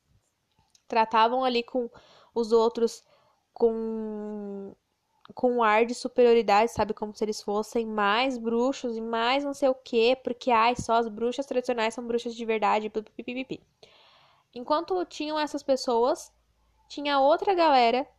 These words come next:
que se deparou com e-, com eles, né? Com, "Ai, bruxaria tradicional é tudo assim." E aí saía,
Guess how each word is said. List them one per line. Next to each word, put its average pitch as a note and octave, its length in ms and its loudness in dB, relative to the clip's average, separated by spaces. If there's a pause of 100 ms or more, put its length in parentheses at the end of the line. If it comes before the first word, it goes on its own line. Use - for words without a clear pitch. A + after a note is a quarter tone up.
(420)
que B3+ 500 -4
se - 140 -10
deparou A#3+ 480 2
com C4+ 240 -6
e-, A#3+ 180 -2
com B3 260 -2
eles, A#3 460 0
né? B3 260 -2
Com, B3+ 120 -8
"Ai, C4 320 2
bruxaria A3+ 460 -2
tradicional A#3 520 2
é A3 60 2
tudo A3 180 -2
assim." B3+ 500 -2 (520)
E B3 160 2
aí B3+ 240 2
saía, C4+ 640 2